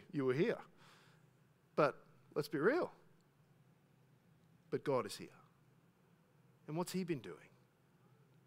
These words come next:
By his grace, he might be drawing and justifying sinners, sanctifying our hearts, changing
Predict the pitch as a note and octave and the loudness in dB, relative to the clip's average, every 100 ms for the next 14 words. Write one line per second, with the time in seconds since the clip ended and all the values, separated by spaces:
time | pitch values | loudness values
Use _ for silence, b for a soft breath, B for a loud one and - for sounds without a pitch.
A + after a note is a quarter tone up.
0 | _ - _ _ _ _ _ _ - A2 | _ -20 _ _ _ _ _ _ -14 -12
1 | A#2 A2 C3+ D3 - A2 A2+ G#2+ G2+ G2+ | -10 -4 0 0 -2 -8 -8 -8 -10 -6
2 | B2 C3 B2+ A#2 G#2+ G2+ B2 - A#2 A#2 | -2 -2 -4 -6 -8 -6 -6 -8 -12 -8
3 | A#2+ A2+ - B2+ C3 C3+ - - - _ | -8 -6 -8 -10 -12 -12 -12 -14 -20 _
4 | _ - - _ - _ _ _ - _ | _ -20 -20 _ -20 _ _ _ -20 _
5 | _ _ - - - A2+ - A#2+ A#2 A#2 | _ _ -18 -12 -8 -8 -10 -10 -6 -4
6 | A#2+ A#2+ A#2 A2+ A2 A#2+ B2 - - - | -4 -6 -6 -4 -2 -2 -2 -6 -16 -14
7 | - G#2 B2+ A#2+ C3 B2+ | -10 -8 -8 -10 -12 -14